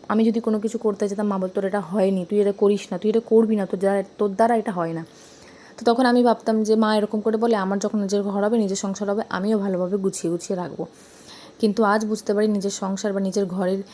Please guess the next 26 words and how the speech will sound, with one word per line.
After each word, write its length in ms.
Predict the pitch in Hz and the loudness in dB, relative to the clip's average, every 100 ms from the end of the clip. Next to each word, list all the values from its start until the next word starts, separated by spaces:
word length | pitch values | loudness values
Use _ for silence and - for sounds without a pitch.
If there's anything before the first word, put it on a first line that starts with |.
| - - - | -20 -20 -8
শুধু 200 | 226 208 | -4 -4
গুছিয়ে 460 | 185 202 - 233 220 | -4 -6 0 4 4
রাখা 240 | 208 196 | 2 -2
নয়, 160 | 180 180 | -4 -2
তার 140 | 196 196 | -2 -2
পিছনে 280 | 208 196 202 | -4 -4 -4
কতটা 320 | 196 196 208 196 | -2 -4 -4 -4
দায়িত্ব, 440 | 180 175 175 190 | -2 -2 -4 -6
কতটা 260 | 180 185 185 | -4 -6 -4
কর্তব্য 540 | 170 170 - 175 180 | -2 -2 -4 -4 -2
আমাদেরকে 340 | 180 180 - | -2 -4 -4
পালন 320 | 190 165 170 175 | -2 0 0 -2
করতে 300 | 165 - 165 | -6 -6 -6
হয়। 160 | 170 - - - - | -6 -8 -20 -20 -8
আমি 180 | 202 214 | -2 -2
শুধু 220 | 233 226 | 0 2
ওপরে 220 | 220 220 | 4 4
ওপরে 220 | 220 226 220 | 4 2 0
দেখতাম 280 | 208 220 | -2 0
মা 180 | 214 202 | 0 0
জিনিসগুলো 400 | 196 196 - 208 | -2 -4 -2 -4
গুছিয়ে 340 | 180 190 - 190 | -2 -4 -2 -2
রাখে 180 | 190 | -2
বা 180 | 190 190 185 | -2 -2 -2
মা 160 | 180 | -4
আমাকেই 380 | 190 180 190 | -4 -4 -4